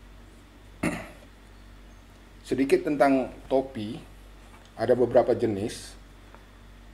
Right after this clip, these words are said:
terutama di New Era, jadi sebutan untuk ini setelan, snapback. Kemudian kalau kita lihat yang saya pakai ini,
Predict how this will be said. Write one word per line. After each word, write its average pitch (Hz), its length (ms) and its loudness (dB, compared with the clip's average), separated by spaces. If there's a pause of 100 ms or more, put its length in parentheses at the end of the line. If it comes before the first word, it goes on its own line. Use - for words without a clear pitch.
(600)
terutama 131 400 2
di 143 160 0
New 127 160 0
Era, 107 400 0 (640)
jadi 113 160 -2
sebutan 117 640 -2 (880)
untuk 113 560 0 (800)
ini 135 400 -6
setelan, 110 640 -4 (1900)
snapback. 107 640 -4 (800)
Kemudian 110 480 2 (560)
kalau 110 160 0
kita 117 240 0
lihat 120 480 0
yang 120 240 0
saya 113 160 -4
pakai 107 320 -2
ini, 117 240 -6